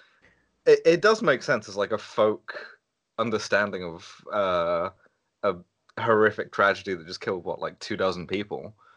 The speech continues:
Um, so, <sighs> yeah, I, I don't know. This is, like, I,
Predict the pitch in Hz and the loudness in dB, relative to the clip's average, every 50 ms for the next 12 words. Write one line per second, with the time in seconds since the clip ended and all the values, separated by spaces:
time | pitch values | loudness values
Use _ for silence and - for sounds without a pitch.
0 | _ _ _ _ _ _ - 101 98 98 95 92 90 90 92 90 90 90 92 92 | _ _ _ _ _ _ 0 2 4 4 6 4 4 2 0 -2 -6 -8 -10 -10
1 | - _ _ _ _ _ _ _ _ _ _ _ _ _ _ _ _ _ _ _ | -14 _ _ _ _ _ _ _ _ _ _ _ _ _ _ _ _ _ _ _
2 | _ _ _ _ - - - - 160 139 131 127 120 - _ _ _ _ _ _ | _ _ _ _ -14 -4 2 4 4 6 4 4 0 -4 _ _ _ _ _ _
3 | _ _ _ _ - - - - - - - - - _ _ _ _ _ _ _ | _ _ _ _ -8 -8 -8 -8 -8 -12 -16 -20 -20 _ _ _ _ _ _ _
4 | _ _ _ _ _ _ _ _ _ _ _ _ _ _ _ _ _ _ - 151 | _ _ _ _ _ _ _ _ _ _ _ _ _ _ _ _ _ _ -6 0
5 | 160 208 196 120 135 170 - - - 151 190 220 220 349 381 359 302 92 87 90 | 2 2 4 4 4 2 0 0 0 0 0 0 0 -2 -2 0 0 -2 -2 -2
6 | 120 120 160 165 151 - - - _ 151 143 139 139 - - - - - _ _ | -2 -2 -2 -4 -8 -8 -12 -18 _ 0 2 2 2 2 0 -8 -18 -20 _ _
7 | _ _ _ _ _ _ _ _ - _ _ _ _ _ - - - - - - | _ _ _ _ _ _ _ _ -20 _ _ _ _ _ -20 -18 -16 -16 -18 -20
8 | - - - _ _ _ _ _ _ _ _ _ _ _ _ _ _ - 135 143 | -20 -20 -20 _ _ _ _ _ _ _ _ _ _ _ _ _ _ 0 2 2